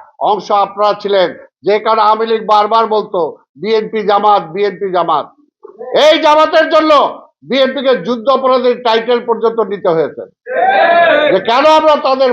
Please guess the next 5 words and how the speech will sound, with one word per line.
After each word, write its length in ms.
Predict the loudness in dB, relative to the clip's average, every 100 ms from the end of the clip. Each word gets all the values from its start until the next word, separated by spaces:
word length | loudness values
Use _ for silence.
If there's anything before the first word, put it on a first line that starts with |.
| -2
পক্ষে 280 | -6 -2 -2
আছি, 280 | -2 -6 -14 _ _ -20 _ _ -4
আজকে 280 | -4 0 0
এই 100 | 2
কথাগুলো 420 | 0 0 0 0